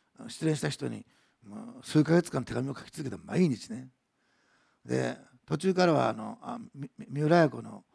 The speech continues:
本の、えっと、文学じゃなくて、み-、あの、体験談、道歩きのね、体験談をね、あの、私、文学部だった、相手も文学部だったから、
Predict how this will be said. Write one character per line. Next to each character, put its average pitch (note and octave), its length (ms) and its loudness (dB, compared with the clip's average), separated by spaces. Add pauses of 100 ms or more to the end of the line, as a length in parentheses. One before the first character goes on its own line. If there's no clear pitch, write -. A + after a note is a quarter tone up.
(240)
本 C3+ 260 -4
の、 G#2 220 -8 (380)
え - 40 -20
っ - 20 -20
と、 - 320 -10 (260)
文 F3+ 260 6
学 B2+ 180 -2
じ A2 60 -8
ゃ G#2 60 -10
な G#2+ 80 -10
く - 80 -20
て、 G2+ 200 -10
み-、 - 180 -12 (120)
あ - 80 -8
の、 G3+ 160 -10
体 A3+ 220 6
験 G3+ 160 6
談、 G#2 120 -6
道 C#3 80 -8
歩 D#3+ 220 2
き G#2+ 60 -8
の A#2 80 -14
ね、 B2+ 100 -12
体 C#3+ 180 0
験 C3 160 -6
談 G2 160 -10
を - 60 -18
ね、 D3+ 160 -10 (580)
あ - 60 -20
の、 G2+ 280 -14 (100)
私、 C3+ 180 -8
文 D3 240 -2
学 F#3 140 4
部 D#3+ 60 0
だ A#2 60 0
っ - 40 -8
た、 - 100 0
相 D#3 80 2
手 D#3 60 -8
も C#3 60 -4
文 C3+ 100 -2
学 C#3 60 -6
部 C3+ 60 -4
だ A2 60 -6
っ G#2 40 -8
た A2 120 -10
か A#2 60 -4
ら、 A#2 200 0